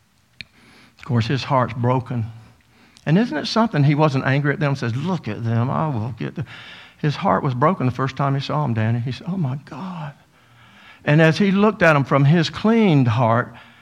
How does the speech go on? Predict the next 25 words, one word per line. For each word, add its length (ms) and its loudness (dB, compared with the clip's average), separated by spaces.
he 140 0
saw 360 0
how 180 2
broken 480 0
they 140 0
were 340 0
and 160 -4
how 360 -4
condemned 580 0
they 140 0
were, 360 0
and, 160 -2
and 180 2
it 160 -4
bothered 400 0
him 140 2
that 180 -4
they 100 0
were 140 -4
still 240 -4
hurting 480 -2
over 180 -4
something 380 -4
that 80 -8
happened 340 -4